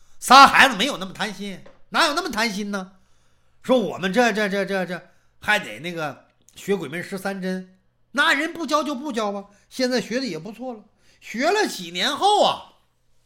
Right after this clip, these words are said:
这仨孩子就独立能看病了，能行医了，能开处方了，有处方权了。那么远近也为名了，这哥仨这名儿也出去了。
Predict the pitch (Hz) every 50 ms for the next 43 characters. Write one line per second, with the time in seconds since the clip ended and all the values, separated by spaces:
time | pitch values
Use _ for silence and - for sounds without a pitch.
0 | _ _ _ _ _ _ _ _ _ _ - - - - 190 190 165 - - 247
1 | 226 220 202 135 120 131 160 165 160 139 - 156 135 - - 160 196 277 370 285
2 | 175 - - - 160 180 220 240 240 - - _ _ _ - - - 202 220 320
3 | 339 220 - - _ _ _ _ _ _ _ _ _ _ _ _ - 180 226 240
4 | - - 220 233 240 214 220 240 247 190 - - _ _ _ _ _ _ _ 185
5 | 240 240 - 233 262 254 262 - 214 180 220 247 254 262 247 202 - _ _ _
6 | _ - 147 143 143 - - 254 - 262 285 294 - - 120 120 180 262 269 240
7 | _ _ _ _ _ _ _ _ _ _ _ _ _ _ _ _ _ _ _ _
8 | _ - 320 339 320 294 254 214 208 233 220 175 175 202 202 - 403 453 453 339
9 | 202 156 131 139 143 165 233 370 427 403 277 233 247 370 453 453 359 - - -
10 | - 285 247 226 185 - 359 339 311 - - 311 349 349 254 233 196 175 170 202
11 | 285 370 302 185 120 101 - - - 302 339 254 208 196 170